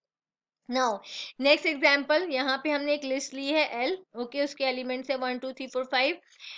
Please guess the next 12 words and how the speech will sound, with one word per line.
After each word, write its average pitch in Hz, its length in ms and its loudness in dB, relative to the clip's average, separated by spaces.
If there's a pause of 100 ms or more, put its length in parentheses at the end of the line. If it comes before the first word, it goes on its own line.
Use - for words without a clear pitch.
(140)
लिस्ट 254 320 0
क्या 269 120 4
है? 247 60 2
This 262 200 -2
is 285 120 -4
also 277 260 2
a 302 120 6
sequence, 302 580 0 (200)
ओके? 302 420 -2 (260)
अब 269 160 4
हमने 294 360 0 (420)
<clears throat> - 540 -12